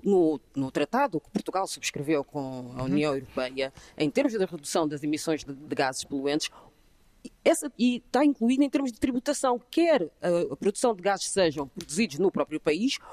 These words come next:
Speaker 1: ou fruto de produção noutro país. Portanto, eu não sei até que ponto que é, é mais ou menos assim como diz.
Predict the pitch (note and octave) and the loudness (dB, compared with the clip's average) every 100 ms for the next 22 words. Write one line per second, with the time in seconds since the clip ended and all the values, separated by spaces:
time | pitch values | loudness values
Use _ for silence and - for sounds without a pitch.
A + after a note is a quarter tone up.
0 | - - C#4 C4+ E4+ - - _ - - | -12 2 4 6 4 0 -12 _ -18 -4
1 | D4 C#4+ A#3+ E4 F4+ _ A3 - C#4 - | 2 2 4 2 2 _ -4 -2 -2 0
2 | C#4+ D#4 E4 _ _ - C#4+ D#4+ E4 F4+ | 2 2 0 _ _ 2 4 4 2 2
3 | F4 D#4 D4+ - A#3+ D#4+ G4 E4 - F3+ | 2 2 0 -4 -2 0 2 2 2 0
4 | F3+ A#3 G#3+ - E3 D#3+ - G3 _ - | 2 2 0 0 0 0 -4 -14 _ 0
5 | B3 B3 B3 A#3 - - - C4+ - - | 2 2 0 -4 -12 -16 0 0 0 -4
6 | - C4+ G#3+ C4 C#4+ C#4 C#4 C#4+ C4 - | 0 0 2 2 2 2 2 2 0 0
7 | C#4+ D4+ D4+ C#4+ C#4+ C#4 A#3 | 2 4 2 4 4 4 2